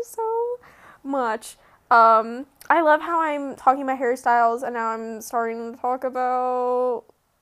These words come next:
Five Seconds of Summer, um, English love affair, who, okay, in the next sem-, segment, we're gonna be talking about, uh, Five Seconds of Summer and possibly some drama they have between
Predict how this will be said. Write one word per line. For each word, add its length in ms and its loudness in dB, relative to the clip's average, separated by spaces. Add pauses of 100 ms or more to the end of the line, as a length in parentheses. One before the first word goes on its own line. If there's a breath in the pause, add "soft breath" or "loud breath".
(880)
Five 220 -4
Seconds 300 -8
of 80 -16
Summer, 560 -6 (440 soft breath)
um, 520 -6
English 480 -8
love 220 -4
affair, 440 -6
who, 400 -2
okay, 600 -4
in 100 -10
the 60 -10
next 220 -8
sem-, 260 -8 (100)
segment, 460 -8
we're 100 -6
gonna 140 -6
be 100 -10
talking 340 -6
about, 600 -2 (560 loud breath)
uh, 840 2 (440)
Five 160 2
Seconds 280 -6
of 60 -20
Summer 600 -6
and 960 -2 (340)
possibly 640 0
some 260 0
drama 300 2
they 120 2
have 640 2
between 880 -12